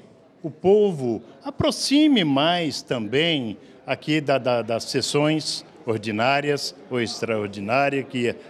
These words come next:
assim aqui surgir. Eu gostaria muito que hoje a casa tivesse cheia. Fizemos uma comemoração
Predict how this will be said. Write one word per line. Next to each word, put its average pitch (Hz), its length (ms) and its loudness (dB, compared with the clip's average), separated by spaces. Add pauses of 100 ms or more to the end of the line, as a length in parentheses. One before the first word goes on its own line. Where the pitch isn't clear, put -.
assim 113 400 -6
aqui 113 280 -6
surgir. 110 480 -4 (440)
Eu 226 120 0
gostaria 160 560 2
muito 131 600 -2 (400)
que 180 160 0
hoje 165 380 2
a 127 60 0
casa 131 340 0
tivesse 131 480 -2
cheia. 107 460 -4 (340)
Fizemos 139 500 -4
uma 123 160 -6
comemoração 135 880 2